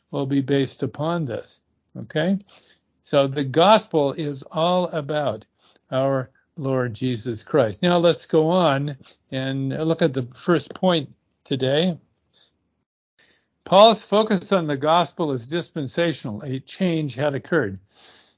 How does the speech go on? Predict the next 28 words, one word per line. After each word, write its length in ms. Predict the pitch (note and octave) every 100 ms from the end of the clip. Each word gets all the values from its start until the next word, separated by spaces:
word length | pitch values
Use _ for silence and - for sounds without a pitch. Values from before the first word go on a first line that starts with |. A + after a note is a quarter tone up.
| _ _
So 280 | - F#3+ E3+
when 220 | E3+ A#3
there's 260 | B3+ A#3 G#3
a 80 | D#3
change 760 | - - G#3+ G3 D3+ C#3 B2+
in 100 | D3+
how 260 | C3 D#3+ D3
God 300 | D#3 D#3 D3+
is 160 | C3+
working, 520 | C#3+ D3 C#3 E3 C#3+ - _ _ _ _ -
the 60 |
Lord 320 | D#3 G#3 A3
God 340 | C#3+ C#3 E3 D3+
gives 320 | D3 D3+ C#3
evidence 580 | F3 F3+ D#3+ A#2+ B2+ -
of 260 | - D#3+ C3+
that. 320 | A#2+ - - _ _ _ _ _ -
And, 280 | C#3+ C3+
and 360 | C3+ D3 C#3 C3
he 220 | G2+ D#3
gives 320 | B2+ D#3+ C#3+
incontrovertible 1500 | D3 C#3+ C3+ - C3+ C3 - D3+ C#3 F#3+ A#3 F3 C3+ A2+ G#2 _ _ _
evidence, 560 | C#3+ C#3 B2+ G2+ A#2 -
evidence 540 | D3 C#3+ D3 C#3 -
that 160 | C#3+ C3
cannot 460 | D#3 D3 C#3 B2+
be 160 | C3+ A#2+
denied. 800 | A2+ C3 D#3+ G3+ F3 C3 G2+